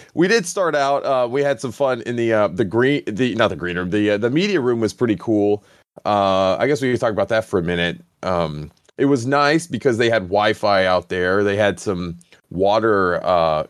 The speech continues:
conta-, like the, uh, little water jugs you could get, which is great because if you brought a container of water,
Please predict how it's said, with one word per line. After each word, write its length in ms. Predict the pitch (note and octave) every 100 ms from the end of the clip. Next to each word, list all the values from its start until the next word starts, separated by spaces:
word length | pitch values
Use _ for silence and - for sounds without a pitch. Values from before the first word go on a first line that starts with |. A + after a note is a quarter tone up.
| _
conta-, 360 | - G#2 C3+ A2+
like 180 | G2+ F#2+
the, 160 | F#2+ F#2
uh, 280 | F2+ E2+ D#2 E2 - _
little 200 | - G2
water 240 | F2+ G#2+ B2
jugs 320 | A#2 C#3 B2+
you 80 | B2+
could 120 | C3
get, 180 | D3 D#3
which 180 | D#3+ C#3+
is 80 | A#2+
great 440 | F#2 F3 F3+ G#2+
because 520 | G#2 - B2 G#2+ F#2+ - _ _ _ _ _ -
if 240 | B2 -
you 260 | C3 F#3 G3+
brought 380 | A2 C3 D#3
a 40 | D3
container 680 | A2+ F2+ A#2 C3+ D#3+ E3+ F3 F3 -
of 100 | G#2+
water, 540 | F#2 G2 C#3 D#3 E3